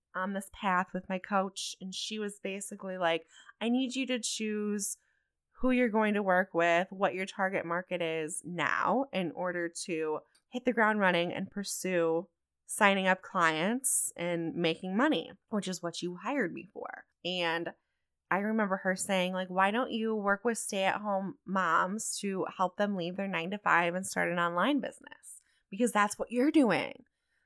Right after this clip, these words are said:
That, you know, and that's what makes you happy, right?" And that's, and I remember just thinking, "No, that's not it." And I remember kind of going back and forth with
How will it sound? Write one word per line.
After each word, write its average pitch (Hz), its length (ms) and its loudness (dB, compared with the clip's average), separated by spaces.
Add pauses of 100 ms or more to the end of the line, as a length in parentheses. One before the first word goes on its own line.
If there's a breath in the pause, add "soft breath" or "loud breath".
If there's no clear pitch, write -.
(120)
That, 196 200 6
you 214 120 4
know, 175 260 8
and 208 180 4
that's 190 400 2 (280 soft breath)
what 220 180 -2
makes 220 280 -4
you 302 140 2
happy, 139 800 -8
right?" 247 400 -4
And 190 160 -8
that's, - 460 -6 (360 soft breath)
and 220 120 0
I 226 80 2
remember 254 360 2
just 214 200 -8
thinking, 226 320 -2
"No, 233 480 0
that's - 200 -8
not 220 200 0
it." 294 260 0 (260)
And 185 400 -2 (120)
I 185 100 2
remember 202 800 -2 (360)
kind 247 140 0
of 220 100 0
going 202 240 -2
back 202 220 -2
and 208 140 -6
forth 185 240 2
with 214 100 -6